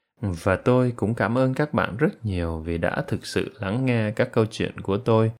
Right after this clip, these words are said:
Tôi thực sự muốn các bạn hiểu về con người thực của tôi.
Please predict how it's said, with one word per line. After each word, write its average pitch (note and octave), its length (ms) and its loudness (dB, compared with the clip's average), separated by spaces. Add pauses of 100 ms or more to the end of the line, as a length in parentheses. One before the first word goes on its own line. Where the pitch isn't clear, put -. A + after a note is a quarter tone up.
(500)
Tôi F#2 160 4
thực F2 220 -6
sự F2+ 260 -2
muốn G2 240 0
các C3+ 200 2
bạn F#2 200 2
hiểu G2+ 360 0
về A2 220 2
con B2 260 2
người F2+ 120 0
thực - 260 -6
của G2 160 2
tôi. A#2+ 360 2